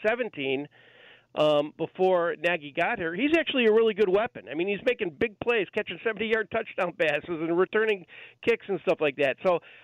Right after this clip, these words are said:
I'm just saying a good offense makes, the, the Bears have a few guys, I think, who are, mm, just okay in a bad offense, but in a good offense could really be playmakers. And I, and I think that's probably where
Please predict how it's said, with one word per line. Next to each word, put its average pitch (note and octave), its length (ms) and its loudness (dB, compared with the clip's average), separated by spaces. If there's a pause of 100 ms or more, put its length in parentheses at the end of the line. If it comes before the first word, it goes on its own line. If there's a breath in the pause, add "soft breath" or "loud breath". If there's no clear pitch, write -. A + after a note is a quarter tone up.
I'm A3 140 -2
just A3 160 2
saying A3 240 2
a F3 60 0
good A3 260 2
offense G#3 420 -2
makes, E3+ 260 -2 (100)
the, F#3 180 -4
the E3+ 80 -8
Bears G#3+ 280 0
have G3+ 180 0
a F3 80 0
few G3 240 -8
guys, F3 320 0
I C#3+ 100 -2
think, C#3 280 -2
who D3+ 260 4
are, D3 280 2 (320 loud breath)
mm, G#3+ 720 -8
just B3 180 0
okay G#3+ 640 2
in F3+ 120 0
a E3 60 2
bad F3+ 280 0
offense, C#3+ 400 -2 (100)
but E3 140 -2
in F#3 140 0
a F3 60 2
good F#3 220 2
offense D3+ 440 0
could D#3 100 -10
really D#3+ 220 0
be C#3+ 120 0
playmakers. C3+ 680 -2
And B2+ 80 -4
I, - 40 -2
and D#3 140 0
I D3 80 2
think C#3+ 220 -6
that's D#3+ 220 0
probably C3 320 0
where C3 420 0